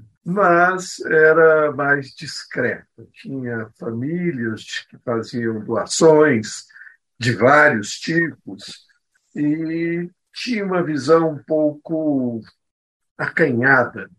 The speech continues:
dos efeitos da filantropia.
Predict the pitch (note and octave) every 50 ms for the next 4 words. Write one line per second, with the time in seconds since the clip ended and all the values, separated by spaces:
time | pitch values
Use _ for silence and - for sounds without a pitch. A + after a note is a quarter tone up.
0 | _ - A#3 _ - C3+ B2 B2 B2 B2 B2 B2+ B2+ B2 B2 B2 B2 A#2+ - -
1 | - - - - - - _ D3 C#3 C3+ - - - - D#3+ D#3+ D#3+ D#3 D3+ -
2 | - D3 C#3 C3 B2 A#2+ A#2 B2+ B2 A#2+ - - B2+ A#2 A#2 A2+ A2 - A2+ -
3 | - - - F#2 E2+ -